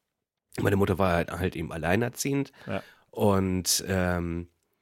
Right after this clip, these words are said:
Speaker 1: ich musste oder hatte halt eben zwar meinen eigenen Fernseher, den hatte ich damals von ihr bekommen aus dem Schlafzimmer, einen Schwarz-Weiß-Fernseher. Also ich habe Super Nintendo
Speaker 2: <laughs>
Speaker 1: gespielt auf einen kleinen
Speaker 2: Dürf-,
Speaker 1: Schwarz-Weiß-Fernseher.
Speaker 2: dürfte aber bei einigen Spielen schwierig gewesen sein, oder?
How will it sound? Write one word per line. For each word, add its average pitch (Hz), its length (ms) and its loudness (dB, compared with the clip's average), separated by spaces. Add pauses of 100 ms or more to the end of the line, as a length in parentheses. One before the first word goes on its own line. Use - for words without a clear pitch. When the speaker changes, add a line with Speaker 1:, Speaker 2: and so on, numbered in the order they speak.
(180)
Speaker 1:
ich - 220 -12
musste 110 380 -4
oder 87 280 -8
hatte 107 200 -6
halt 101 160 -2
eben 101 420 -2 (120)
zwar - 220 0
meinen 101 180 0
eigenen 98 360 -2
Fernseher, 127 640 0
den 98 220 -2
hatte 101 180 -4
ich - 180 -12
damals 92 360 -8
von 92 120 -8
ihr 101 160 -6
bekommen 131 360 -2
aus - 180 -6
dem 87 100 -12
Schlafzimmer, 107 680 -6
einen 101 260 0
Schwarz-Weiß-Fernseher. 101 1300 0
Also 87 140 -2
ich 90 120 -2
habe 107 160 2
Super 107 340 2
Nintendo 107 480 4
Speaker 2:
<laughs> - 0 -
Speaker 1:
gespielt 120 540 4
auf - 180 -2
einen 104 220 2
kleinen 123 500 6
Speaker 2:
Dürf-, - 100 -2
Speaker 1:
Schwarz-Weiß-Fernseher. 117 760 4
Speaker 2:
dürfte 135 260 4
aber 131 200 6
bei 110 120 6
einigen 120 360 0
Spielen 131 320 2
schwierig 143 360 2
gewesen 95 420 4
sein, 90 260 0
oder? 95 320 2